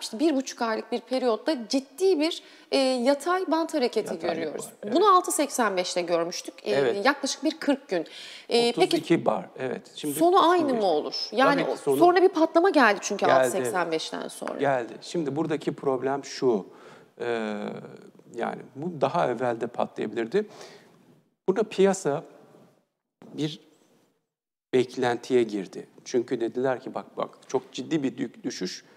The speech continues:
Speaker 2: sağladı." Aslında ciddi düşüş sağladı dediğimizde yani şu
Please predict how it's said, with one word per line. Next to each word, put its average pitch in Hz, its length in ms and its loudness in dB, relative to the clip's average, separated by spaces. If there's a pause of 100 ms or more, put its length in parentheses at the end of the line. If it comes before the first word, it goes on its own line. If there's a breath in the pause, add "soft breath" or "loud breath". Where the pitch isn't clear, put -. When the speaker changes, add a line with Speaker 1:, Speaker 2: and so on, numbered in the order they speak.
(140 soft breath)
Speaker 2:
sağladı." 139 640 2 (640 loud breath)
Aslında 160 400 0 (220)
ciddi 139 380 -2
düşüş 139 280 -6
sağladı 131 480 0
dediğimizde 127 720 0 (560 loud breath)
yani 107 260 -4
şu - 360 -2